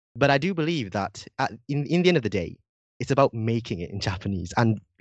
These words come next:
a lot of the people there have made it. Uh, as a language learning server where you can, like, especially for, like, newbies, Dekini's Greens, it isn't, like, the best place I would recommend, to be honest.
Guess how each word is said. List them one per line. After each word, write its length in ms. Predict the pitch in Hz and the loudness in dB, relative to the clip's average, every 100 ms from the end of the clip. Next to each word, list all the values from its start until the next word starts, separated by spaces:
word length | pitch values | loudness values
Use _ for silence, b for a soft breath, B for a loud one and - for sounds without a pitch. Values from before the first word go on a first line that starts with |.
| - - | -20 0
a 60 | 123 | 4
lot 140 | 156 | 6
of 60 | 139 | 4
the 80 | 120 | 0
people 260 | 131 107 | -4 -6
there 140 | 104 92 | -6 -4
have 280 | 110 95 87 | -4 -6 -8
made 220 | 90 85 | -12 -12
it. 100 | 82 _ _ _ _ _ _ _ _ 120 | -14 _ _ _ _ _ _ _ _ 0
Uh, 380 | 120 123 117 117 _ _ _ _ 151 | 4 4 2 -4 _ _ _ _ 0
as 400 | 190 196 - - _ _ _ _ | 4 4 0 -18 _ _ _ _
a 60 | 139 | -2
language 540 | 120 127 143 135 117 | 2 2 0 0 -4
learning 440 | 107 110 117 113 104 | -4 -4 -4 -6 -8
server 440 | - 123 123 101 | -4 -2 0 0
where 220 | 92 98 | 0 2
you 320 | 98 98 113 110 | 0 0 -2 0
can, 200 | 117 101 | 2 4
like, 380 | 95 90 - - _ - | 2 0 -4 -20 _ -4
especially 280 | 113 165 190 | 2 4 4
for, 100 | 120 | 2
like, 140 | 95 | 0
newbies, 580 | 95 104 101 127 147 - _ _ - | -2 -2 -2 -2 -4 -8 _ _ -2
Dekini's 480 | 107 - 120 127 135 | -2 0 2 2 2
Greens, 480 | - 110 139 156 - B B B B B _ _ _ - | -2 0 0 0 -4 B B B B B _ _ _ 6
it 140 | 151 | 8
isn't, 260 | 170 185 - | 8 4 0
like, 180 | 92 113 _ _ | -6 -8 _ _
the 140 | 127 123 | 0 0
best 420 | 104 113 120 - | 4 2 2 -2
place 260 | 120 107 101 | 0 0 0
I 80 | |
would 120 | 95 92 | -2 -2
recommend, 760 | 85 87 90 98 131 156 - - | -4 -2 0 2 2 0 -6 -8
to 100 | 104 | -2
be 140 | 98 98 | -2 2
honest. 460 | 95 151 - - | 6 6 4 -6